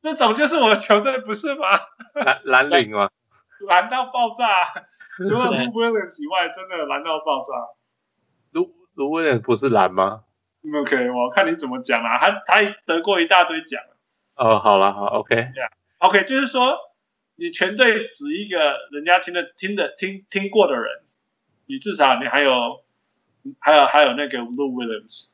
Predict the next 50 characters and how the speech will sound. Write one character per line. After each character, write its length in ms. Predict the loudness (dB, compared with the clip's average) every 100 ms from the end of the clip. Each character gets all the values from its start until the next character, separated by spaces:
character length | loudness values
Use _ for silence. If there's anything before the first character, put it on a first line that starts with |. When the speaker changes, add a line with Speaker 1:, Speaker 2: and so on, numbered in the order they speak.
| _
Speaker 1:
对 120 | -14
不 120 | -6
对？ 180 | 0 0
Speaker 2:
OK， 80 | 0
Speaker 3:
嗯。 200 | -6 -10 -10 -2
Speaker 2:
Yeah。 200 | -2 -2 _ _
Speaker 1:
但 180 | 4 4
是 140 | 2
他 200 | 0 2
又 140 | 2
是 120 | -2 -4
在 160 | -4
板 240 | -4 -10 -14
凳， 100 | -20 _ _ _ _ _ -8
Speaker 2:
Yeah。 140 | -4
Speaker 1:
所 80 | -4
以， 120 | -4
yeah， 300 | -8 -8 -10
所 100 | -10
以 40 | -10
真 180 | -8 -6
的 60 |
他 80 | -6
真 120 | -6
的 140 | -10 -12
没 80 |
有。 60 | -18 _ _ _
那 140 | 2 4
当 120 | 6
然 80 | 6
有 80 |
点 160 | 4 4
骗 220 | -4 -6
人 180 | -6 -10
的 60 | -8
啦， 220 | -6 -6
他 40 |
不 80 | -8
是 140 | -14 -12
真 180 | -12
正 120 | -10 -12
的 80 |
板 240 | -10 -10 -10
凳， 80 | -2
他 160 | 0
是 200 | 0 -4
一 40 | -6
个 120 | 2 2 2 -6 _ _ _ _ -20 -20 _ _ _
可 200 | 0 2
以 200 | 2 0